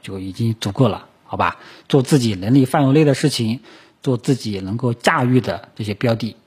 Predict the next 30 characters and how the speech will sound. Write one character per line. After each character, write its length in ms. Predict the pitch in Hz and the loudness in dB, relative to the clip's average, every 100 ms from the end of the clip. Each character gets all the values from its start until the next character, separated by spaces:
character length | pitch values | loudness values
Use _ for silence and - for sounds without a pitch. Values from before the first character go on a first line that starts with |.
| _ | _
否 160 | - 101 | -10 -6
则 100 | 104 | 0
的 120 | 170 | 2
话 120 | 160 | 2
呢， 160 | 135 95 | 0 -2
你 140 | 92 | -4
就 100 | 107 | -4
很 160 | 110 95 | -4 -6
容 160 | 92 107 | -4 -4
易 100 | 104 | -4
受 200 | - 104 | -4 -4
伤 300 | 120 101 - _ _ _ _ | -2 -2 -4 _ _ _ _
啊。 260 | - 95 85 - - - - - - - - - - - - _ - - - - - - _ _ | -6 -6 -6 -14 -20 -20 -20 -20 -20 -20 -20 -20 -20 -20 -20 _ -20 -20 -20 -20 -20 -20 _ _
这 100 | 123 | 2
个 200 | 123 127 | 4 6
玫 180 | 127 139 | 6 6
瑰 340 | 175 180 - | 6 4 0
虽 180 | - 139 | 0 2
然 160 | 139 131 | 2 2
很， 260 | 117 95 - | -4 -6 -10
很 180 | - 123 | -4 -2
好 140 | 98 | -2
看 320 | - 113 98 - _ | -2 -4 -4 -14 _
啊， 220 | - 85 - | -14 -12 -10
但 80 | |
是 140 | 113 120 | -6 -4
呢， 260 | 104 90 92 | -4 -6 -8
它 140 | - | -6
带 180 | 117 113 | -2 -2
刺 340 | 101 - 120 | -2 -4 -4